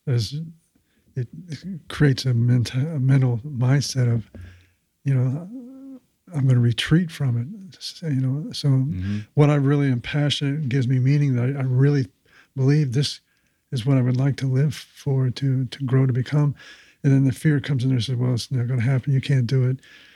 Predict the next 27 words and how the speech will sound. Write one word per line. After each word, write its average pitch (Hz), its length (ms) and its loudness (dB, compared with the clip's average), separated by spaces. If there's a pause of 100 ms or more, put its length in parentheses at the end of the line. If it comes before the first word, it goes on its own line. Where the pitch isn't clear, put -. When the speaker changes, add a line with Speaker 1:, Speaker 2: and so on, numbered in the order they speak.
(260)
Speaker 1:
And 131 100 2
so 131 360 2 (380)
fear 156 420 2
gets 135 240 0
its 147 100 -2
strength 147 340 0
from 139 140 -2
our 127 140 2
retreat. 143 500 0
And 131 100 -6
so 135 340 -4 (540)
I 139 100 0
back 135 340 2
away, 135 480 2 (640)
and, 131 280 2
uh, 131 140 0 (320)
it 208 160 -2
can 151 120 0
be 147 180 4
a 131 40 4
huge 185 440 0
hindrance 120 480 -2
to 120 380 -4 (800)
my, 123 340 0 (800)
you 147 140 -4
know, 135 180 -2 (260)
obtaining 131 800 2